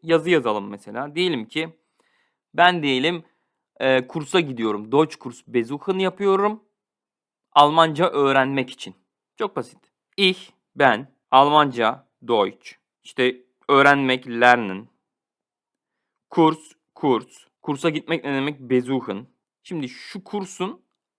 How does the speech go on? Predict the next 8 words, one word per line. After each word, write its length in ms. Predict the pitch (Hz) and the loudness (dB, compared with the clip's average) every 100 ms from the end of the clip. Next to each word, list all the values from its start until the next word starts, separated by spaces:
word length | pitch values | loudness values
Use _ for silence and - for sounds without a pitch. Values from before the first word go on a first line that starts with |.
| _ _ _ _ | _ _ _ _
artikelini 580 | 139 139 214 185 165 170 | 4 4 -4 -4 -2 -2
hatırlamayabilirsiniz. 920 | 165 165 156 151 147 147 131 107 101 _ | -4 -2 -2 -2 -4 -6 -10 -16 -16 _
Der, 540 | 117 131 120 117 - _ _ _ _ _ 123 | 0 4 4 2 -6 _ _ _ _ _ -8
die 340 | 127 123 131 - | -4 -4 -6 -10
veya 340 | 123 113 113 123 | -6 -2 0 0
das 180 | 123 | -2
olabilir 500 | 160 156 160 107 - _ _ _ _ - | -2 -4 -6 -12 -18 _ _ _ _ -18
ismin. 380 | 120 117 98 | -16 -14 -16